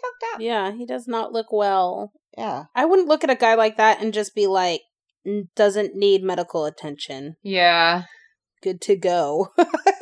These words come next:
Speaker 2: You know? <laughs>
Speaker 1: Right?
Speaker 3: Uh-uh.
Speaker 2: Yeah.
Speaker 1: I mean, I don't know how they do shit. Like, maybe if you look like a meth head and you bashed your face into the fucking cement seventeen
Speaker 3: <laughs>
Speaker 1: times,
Speaker 3: Right.
Speaker 1: like,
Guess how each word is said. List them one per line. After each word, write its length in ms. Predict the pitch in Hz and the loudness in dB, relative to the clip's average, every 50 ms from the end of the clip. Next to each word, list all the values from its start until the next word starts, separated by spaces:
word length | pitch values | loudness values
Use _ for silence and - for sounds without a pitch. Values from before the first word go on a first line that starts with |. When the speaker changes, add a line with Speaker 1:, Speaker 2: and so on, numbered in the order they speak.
| 415 403 - - | 2 2 2 2
Speaker 2:
You 140 | 349 302 | 2 4
know? 300 | 254 247 240 269 330 403 523 - | 6 8 8 8 8 8 6 4
<laughs> 160 | - - 370 | 2 2 2
Speaker 1:
Right? 560 | 339 156 - - 165 190 233 294 330 320 - - _ - | 4 4 4 2 2 2 -2 -4 -6 -8 -10 -12 _ -14
Speaker 3:
Uh-uh. 160 | 175 175 180 - - 156 - - - _ _ _ _ _ | -12 -12 -12 -12 -14 -18 -18 -20 -20 _ _ _ _ _
Speaker 2:
Yeah. 520 | - - - 220 220 208 185 - 135 180 196 - _ _ _ _ _ _ _ _ - | -4 2 4 4 6 4 4 2 -2 -4 -6 -10 _ _ _ _ _ _ _ _ -8
Speaker 1:
I 80 | 196 | -6
mean, 340 | 214 220 220 220 214 202 - _ _ _ | -4 -4 -4 -4 -4 -6 -10 _ _ _
I 100 | - 180 202 | -16 -14 -12
don't 140 | 202 - 170 | -12 -10 -10
know 80 | 175 | -10
how 240 | 175 175 175 175 196 | -8 -4 -4 -2 -2
they 300 | 202 220 220 226 226 214 _ _ _ _ _ _ | -2 -4 -4 -6 -6 -10 _ _ _ _ _ _
do 160 | - 208 226 | -8 -8 -6
shit. 340 | 220 - - 247 269 277 - - | -6 -6 -6 -6 -6 -6 -6 -8
Like, 200 | 170 170 165 _ _ | -8 -10 -10 _ _
maybe 240 | - 156 160 170 180 | -14 -12 -10 -8 -10
if 120 | 185 180 | -10 -10
you 120 | 180 175 175 | -10 -10 -10
look 120 | 180 180 | -10 -8
like 140 | 185 190 185 | -10 -10 -12
a 40 | 196 190 | -10 -10
meth 200 | 190 185 190 208 | -10 -10 -8 -8
head 220 | 214 180 202 202 | -8 -6 -6 -8
and 100 | 190 185 | -8 -10
you 100 | 165 147 _ | -12 -12 _
bashed 320 | 160 135 160 170 - - - | -8 -10 -10 -10 -14 -16 -16
your 80 | 170 - | -16 -12
face 300 | - 175 170 170 - 185 | -10 -10 -10 -10 -12 -16
into 180 | 175 - 175 | -16 -14 -14
the 100 | 165 170 170 | -14 -12 -12
fucking 260 | - 170 - 175 175 | -12 -12 -12 -12 -16
cement 340 | - - 175 160 165 - - | -16 -14 -12 -12 -12 -12 -10
seventeen 460 | - 196 180 185 165 - 208 196 208 | -10 -10 -10 -10 -12 -12 -10 -10 -8
Speaker 3:
<laughs> 0 | |
Speaker 1:
times, 380 | 196 220 196 196 202 208 208 170 | -8 -6 -6 -6 -6 -6 -6 -6
Speaker 3:
Right. 80 | 180 | -6
Speaker 1:
like, 160 | 147 123 123 | -6 -6 -6